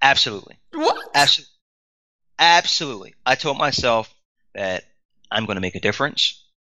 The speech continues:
Speaker 1: I am going to help change lives. I'm going to coach. I'm going to build a brand, and I'm going to be on podcasts and radio shows.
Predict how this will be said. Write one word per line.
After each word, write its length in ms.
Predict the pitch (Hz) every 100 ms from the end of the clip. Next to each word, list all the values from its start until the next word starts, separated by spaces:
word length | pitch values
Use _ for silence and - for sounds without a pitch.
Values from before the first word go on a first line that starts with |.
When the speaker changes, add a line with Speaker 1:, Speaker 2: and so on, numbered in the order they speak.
| _ _ _ -
Speaker 1:
I 220 | 104 104
am 200 | 98 101
going 380 | 101 104 101 95
to 440 | - 101 92 90 -
help 240 | - 123
change 300 | - 113 98
lives. 420 | 95 95 98 117 -
I'm 140 | 98
going 180 | 98 95
to 80 | 92
coach. 500 | - 101 - - - _ _ _ _ _ _ -
I'm 200 | 101 104
going 220 | 107 104
to 120 | 104
build 220 | 110 113
a 40 | 101
brand, 440 | 101 101 107 120
and 80 | -
I'm 180 | 104 110
going 220 | 113 113
to 100 | -
be 100 | 117
on 120 | 107
podcasts 680 | - 113 113 - 107 104 -
and 160 | 95
radio 340 | 98 104 98 95
shows. 580 | - - - - -